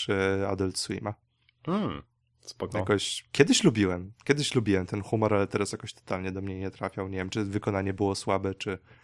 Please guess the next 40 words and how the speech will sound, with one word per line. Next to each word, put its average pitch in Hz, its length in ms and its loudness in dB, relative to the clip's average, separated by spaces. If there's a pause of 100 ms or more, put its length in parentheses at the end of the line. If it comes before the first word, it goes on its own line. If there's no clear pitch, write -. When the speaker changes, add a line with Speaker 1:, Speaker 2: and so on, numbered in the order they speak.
(180)
Speaker 1:
czy - 100 -20
po 104 100 -6
prostu 101 420 -4
mój 98 180 -6
gust 98 240 -6
się - 120 -6
zmienił 98 300 -2
w - 80 -12
tej 101 380 -2
materii. 107 680 -4 (1120)
No 233 160 -6
ale 147 220 2
dobra, 95 280 0
więc 101 200 -4
była 120 220 2
taka - 220 -4
piętnastominutowy 107 800 -4
filmik 104 400 -2
Devolvera, 104 680 2 (200)
e, 104 180 -6
w - 120 -16
który 101 420 2
miał, 101 240 -2
był 104 160 -2
taką 113 200 0
lekko, 107 420 6
z 107 60 -2
jednej 127 180 4
strony 117 180 4
parodią 165 360 2
konferencji, 147 520 2
ale 123 120 4
z 110 40 -6
drugiej 113 280 2
faktycznie 113 320 -6
pokazywał 104 520 0
jakieś 98 280 -10
ich - 100 -20
nadchodzące 104 520 -4
tytuły. 143 480 2